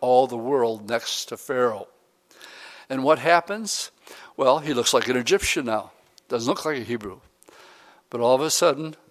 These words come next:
there are his eleven brothers. And what happens? They come in and they bow down before him. So why do I say that the woman is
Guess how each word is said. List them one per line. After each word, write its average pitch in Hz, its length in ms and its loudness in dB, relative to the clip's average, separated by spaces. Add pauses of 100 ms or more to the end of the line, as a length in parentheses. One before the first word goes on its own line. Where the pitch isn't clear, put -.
there 117 200 2
are 135 200 4
his 139 160 -8
eleven 131 240 -6
brothers. 104 600 -10 (380)
And 113 80 -12
what 123 140 0
happens? 175 600 -2 (460)
They 123 140 -6
come 131 260 0
in 160 340 -4 (400)
and 110 140 -12
they 107 80 -12
bow 113 300 -4
down 123 260 -2
before 120 380 -10
him. 110 160 -20 (880)
So 123 480 0 (800)
why 135 340 6
do 160 160 4
I 143 140 10
say 156 340 4
that 131 220 0
the 127 100 0
woman 151 600 2
is 123 840 0